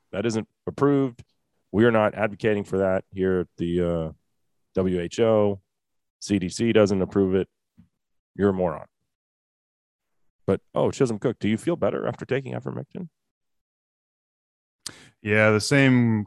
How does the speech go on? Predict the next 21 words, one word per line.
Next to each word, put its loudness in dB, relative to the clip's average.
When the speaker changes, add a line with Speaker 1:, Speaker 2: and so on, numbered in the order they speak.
Speaker 2:
cohort 2
of -6
agencies -6
that -10
were -8
funding -6
gain -6
of -10
function, -12
the -14
same -12
cohort -6
of -10
agencies -10
that -16
did -12
things -12
like -14
the -18
Tuskegee -14
experiments, -14